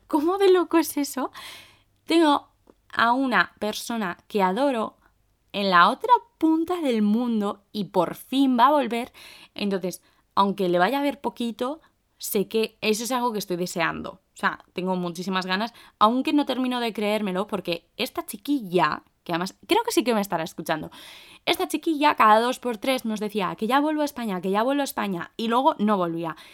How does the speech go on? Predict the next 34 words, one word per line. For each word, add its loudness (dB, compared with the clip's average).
Entonces, -6
cuando 2
ya -2
vea -2
una -6
foto -12
de -2
ella -8
en -2
territorio -2
español, -2
voy -4
a -2
decir, -8
"Vale, -6
ha -2
llegado -4
el -6
momento". -8
Y 0
eso -2
es -6
algo 2
que -6
me -2
hace -4
mucha -4
ilusión, -8
¿sabes? -4
¿Sabes -2
las 0
ganas -4
que -4
tengo -4